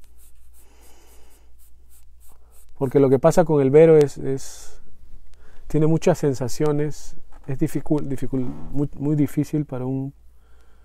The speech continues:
para alguien que empieza. Yo, <laughs> yo lo, lo experimenté mucho, aunque no quiere decir que no lo pueda hacer, pero no lo haces muy bien, ¿no? Como esto que tiene trazos, ¿no? Esto yo no podría hacerlo,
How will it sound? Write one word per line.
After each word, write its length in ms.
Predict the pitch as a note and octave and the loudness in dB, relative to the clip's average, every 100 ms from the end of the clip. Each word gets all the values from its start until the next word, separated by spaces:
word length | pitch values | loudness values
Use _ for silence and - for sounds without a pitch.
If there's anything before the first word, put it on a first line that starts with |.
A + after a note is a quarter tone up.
| - - - | -20 -20 -18
para 160 | - B2+ | -8 -2
alguien 200 | C3 D3 | 0 -2
que 120 | C3+ | -2
empieza. 460 | B2 A#2 C3+ - F3 | -4 0 -2 -2 -6
Yo, 240 | E3 C3 B2 - | -2 0 2 0
<laughs> 120 | D3 | 2
yo 180 | D3 C3+ | 4 4
lo, 240 | C#3 C3 | 2 0
lo 160 | B2 B2 | -4 -6
experimenté 560 | - B2+ A#2+ A#2+ B2+ | -6 -6 -4 -4 -4
mucho, 280 | C3+ C#3 - | -4 -6 -6
aunque 380 | D#3 C3 B2 B2+ - - - - - - - - - - - | -8 -6 -6 -6 -10 -12 -14 -14 -16 -18 -20 -18 -16 -16 -14
no 460 | E3 D3+ C#3 D3+ | -12 -6 0 2
quiere 180 | D3+ E3 | 4 4
decir 120 | D#3 | 4
que 100 | D#3+ | 4
no 120 | D3 D3+ | 2 4
lo 100 | C#3+ | 4
pueda 200 | D3+ D3 | 4 2
hacer, 300 | - D#3 E3+ | 4 2 2
pero 200 | C3 B2 | -4 -2
no 120 | C3 | 0
lo 120 | C3 | 0
haces 200 | C3 C3+ | 0 -2
muy 180 | C3 B2 | -2 0
bien, 300 | B2+ A#2+ A2 | 0 -2 -6
¿no? 160 | A#2 - - - - - - - - - - - - - - - - | -8 -12 -16 -16 -18 -20 -16 -12 -10 -8 -8 -8 -10 -10 -14 -18 -12
Como 240 | B2 C3 | -4 -2
esto 180 | C3+ C3+ | -2 -2
que 80 | A#2+ | 0
tiene 200 | B2 B2 | -2 -2
trazos, 540 | B2 A#2+ A#2+ B2 A2+ | 0 0 -2 -8 -10
¿no? 120 | A#2+ | -12
Esto 200 | B2+ - | -12 -8
yo 120 | B2 | -4
no 100 | B2+ | -4
podría 340 | B2+ - B2 B2+ | -2 -4 -2 -2
hacerlo, 600 | A#2 C3 B2+ B2+ B2 A#2 | -2 -2 -2 -2 -4 -8